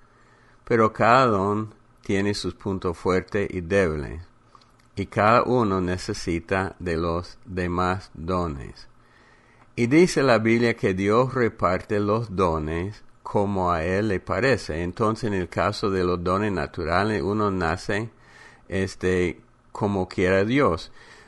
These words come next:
Mire, eso es obvio. Desde el nacimiento de un niño, tiene su personalidad, tienen sus dones naturales. Algunos niños,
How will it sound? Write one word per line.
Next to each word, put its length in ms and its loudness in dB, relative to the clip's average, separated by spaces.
Mire, 520 2
eso 200 0
es 200 -2
obvio. 600 2
Desde 400 0
el 80 0
nacimiento 760 0
de 160 2
un 220 -2
niño, 420 -2
tiene 300 -2
su 180 -6
personalidad, 1080 -2
tienen 440 -2
sus 560 -6
dones 640 4
naturales. 920 -2
Algunos 500 0
niños, 560 -2